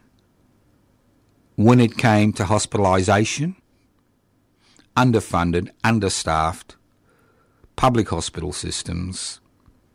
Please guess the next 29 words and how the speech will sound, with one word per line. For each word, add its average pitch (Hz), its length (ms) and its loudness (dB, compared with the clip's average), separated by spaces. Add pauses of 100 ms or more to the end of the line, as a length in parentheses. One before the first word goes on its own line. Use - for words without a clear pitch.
(460)
under 120 240 4
pressure - 380 -2
because 90 340 -2
of 90 40 0
the 85 60 -2
private 104 400 4
investment 85 460 -4
for - 80 -12
private 82 480 -6
profit - 500 -8 (260)
mantra, 87 600 0 (100)
which 92 240 -10
sees 87 220 -4
billions 101 420 0
of 85 140 -6
dollars 80 340 -4
of - 60 -16
taxpayers' 82 600 -6
money 80 220 -2
diverted 82 380 0
to - 100 -10
the 78 80 -8
private 80 600 -8 (420)
health 87 220 -6
insurance 82 500 -6
sector. 80 340 -8 (1900)
When 127 300 6
it 117 160 2
comes 107 640 2